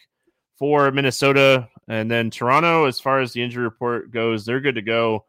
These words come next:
We'll talk about the back-to-back for Memphis in a second. Let's start here with Toronto. Uh, what do we like here for the Raptors?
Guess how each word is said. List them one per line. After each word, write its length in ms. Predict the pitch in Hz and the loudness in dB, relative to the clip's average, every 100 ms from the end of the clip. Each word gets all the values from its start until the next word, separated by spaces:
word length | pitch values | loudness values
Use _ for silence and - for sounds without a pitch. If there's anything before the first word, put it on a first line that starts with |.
| _ _ _ - | _ _ _ -12
We'll 80 | 120 | 2
talk 200 | 160 175 | 2 4
about 160 | 175 | 2
the 80 | 139 | 4
back-to-back 480 | 131 131 127 127 117 | 4 4 2 2 2
for 260 | 127 117 | 0 0
Memphis 420 | 110 117 120 113 117 | 0 -2 -2 -6 -6
in 60 | |
a 60 | 101 | -8
second. 400 | - 120 113 107 | -2 -2 -2 -6
Let's 180 | 123 - | -8 -2
start 260 | 160 151 | 2 2
here 140 | 147 127 | 2 -2
with 120 | 107 | -4
Toronto. 640 | - 110 120 120 117 107 - _ _ _ - | -4 2 2 2 0 -2 -8 _ _ _ -8
Uh, 180 | 110 101 | -6 -4
what 220 | 110 151 | -2 0
do 60 | |
we 120 | 160 143 | 0 2
like 240 | 131 127 | 2 0
here 160 | 131 110 | -4 -4
for 120 | 110 | -4
the 60 | |
Raptors? 640 | 104 104 - - - - | -2 -2 -4 -12 -18 -20